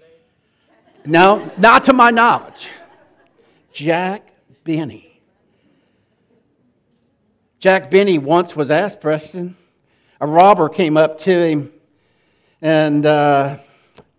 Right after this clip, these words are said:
well, let me get to my story here. Jack Benny was known as a penny pitcher. He was a comedian.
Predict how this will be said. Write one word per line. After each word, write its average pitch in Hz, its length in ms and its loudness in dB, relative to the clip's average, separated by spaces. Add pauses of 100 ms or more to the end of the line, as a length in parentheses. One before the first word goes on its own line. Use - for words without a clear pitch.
(140)
well, 139 180 -4
let 131 100 -4
me 123 60 -8
get 113 360 -14
to 127 80 -16
my 107 100 -20
story 107 380 -16
here. 113 280 -16 (1040)
Jack 170 320 -2
Benny 175 280 0
was 139 220 -8
known 151 300 -4
as 135 160 -8
a 123 60 -8
penny 196 480 -4
pitcher. - 600 -10
He - 120 -20
was - 100 -20
a - 60 -20
comedian. - 440 -20